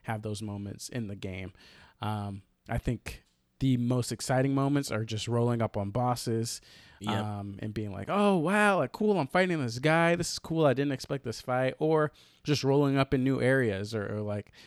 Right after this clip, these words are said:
Speaker 1: um, you know, finding it, like,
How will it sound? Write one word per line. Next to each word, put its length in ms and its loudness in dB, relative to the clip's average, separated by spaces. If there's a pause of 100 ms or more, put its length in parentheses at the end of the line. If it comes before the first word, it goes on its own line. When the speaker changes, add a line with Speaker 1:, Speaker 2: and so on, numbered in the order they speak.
(320)
Speaker 1:
um, 600 -6 (280)
you 120 -4
know, 200 -6 (540)
finding 920 2 (460)
it, 160 -8 (100)
like, 140 -6